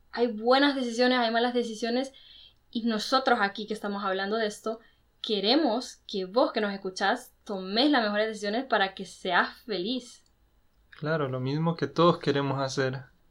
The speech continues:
Speaker 2: que dentro de ese abanico de posibilidades que se nos presenta en la realidad,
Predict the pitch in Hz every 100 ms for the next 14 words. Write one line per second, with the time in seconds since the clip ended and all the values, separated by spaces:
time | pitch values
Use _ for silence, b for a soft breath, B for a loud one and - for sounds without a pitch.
0 | _ - 143 131 127 127 127 131 131 127
1 | 156 170 156 143 131 127 143 147 160 147
2 | 151 - 135 127 123 135 160 - - 131
3 | 123 - 135 - 156 151 139 127 127 127
4 | 127 123 123 143 196